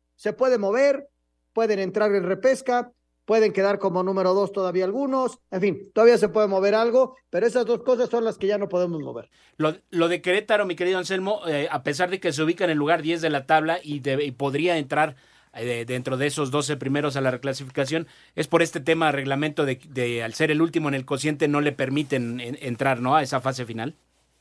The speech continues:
Speaker 1: Fíjate que hace muchos años, eh, Tigres había descendido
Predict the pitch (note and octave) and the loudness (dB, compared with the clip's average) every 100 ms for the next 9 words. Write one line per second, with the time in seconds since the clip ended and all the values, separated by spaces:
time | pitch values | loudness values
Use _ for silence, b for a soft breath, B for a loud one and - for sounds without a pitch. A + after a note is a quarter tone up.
0 | _ _ _ - B3 D#5 - C#4 A#3+ A3 | _ _ _ -4 2 2 2 2 6 8
1 | G#3 G#3+ A#3+ C4+ C4 C#4 B3+ C4 C4 A3+ | 8 6 4 4 4 2 2 4 4 4
2 | B3+ B3+ - _ - F3 F#3 F#3 F#3 F3+ | 2 -2 -14 _ -4 2 4 4 2 -2
3 | A#3+ B3+ B3+ G#3 F#3+ A#3 A#3 G#3+ G#3 G#3 | -2 0 2 2 2 2 2 2 -2 -2
4 | C4 C4 F#3+ - | 0 2 0 -2